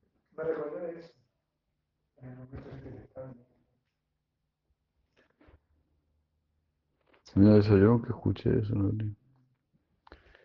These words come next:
Speaker 2: Como que el veinticinco por ciento son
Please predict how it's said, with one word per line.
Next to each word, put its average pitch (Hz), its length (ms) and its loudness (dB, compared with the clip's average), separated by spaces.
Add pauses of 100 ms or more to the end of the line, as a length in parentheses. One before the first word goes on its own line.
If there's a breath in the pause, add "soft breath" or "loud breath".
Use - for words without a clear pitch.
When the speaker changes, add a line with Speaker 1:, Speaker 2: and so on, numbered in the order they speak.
(680 soft breath)
Speaker 2:
Como 98 260 -6
que 98 80 -4
el 95 80 0
veinticinco 95 680 -4
por 95 200 -4
ciento 107 480 -4
son 95 400 -4